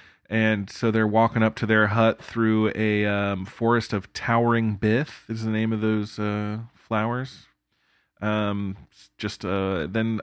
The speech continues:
a group of plants with bulbous fruit. They don't have a name like the towering bith. I don't, I don't really know why, but there they are. And they, um,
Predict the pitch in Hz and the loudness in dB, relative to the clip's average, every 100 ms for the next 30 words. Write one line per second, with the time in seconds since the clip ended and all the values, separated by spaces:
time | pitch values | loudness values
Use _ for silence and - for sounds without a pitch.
0 | - 107 104 - 113 113 - - 120 113 | -2 -2 -2 -2 -2 -2 -4 -4 0 2
1 | 113 - - 110 - - 98 110 113 110 | 2 -2 0 0 -2 -14 -4 2 4 4
2 | 107 - 113 107 - 107 107 90 117 104 | 2 0 0 0 0 -2 -2 -2 -2 -2
3 | 95 87 85 87 90 95 - 95 90 90 | -2 -4 -4 -6 -8 -10 -6 -4 -4 -4
4 | 90 82 - 82 90 87 - 92 92 78 | -6 -8 -8 -8 -6 -8 -10 -10 -8 -6
5 | 87 92 92 82 80 71 71 98 87 - | -6 -6 -6 -6 -6 -6 -8 -8 -10 -10
6 | - _ _ _ _ _ 120 127 135 151 | -18 _ _ _ _ _ 4 6 6 8
7 | 123 95 104 107 107 110 110 107 107 107 | 8 8 4 2 4 4 4 2 0 -4